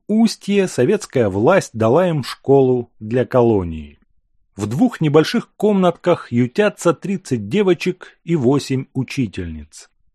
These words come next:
Одиночество ни у одной. Ни книжку почитать,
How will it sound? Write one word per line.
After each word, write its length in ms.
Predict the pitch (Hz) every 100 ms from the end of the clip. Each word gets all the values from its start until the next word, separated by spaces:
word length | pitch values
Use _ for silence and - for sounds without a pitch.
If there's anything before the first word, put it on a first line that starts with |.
| _ _ _
Одиночество 1000 | 117 110 113 170 202 208 - 175 185 175 - -
ни 180 | 143
у 140 | 180 165
одной. 540 | 151 107 92 82 73 _ _ -
Ни 160 | 127
книжку 480 | 120 - 202 185 185
почитать, 680 | - 165 - 147 160 147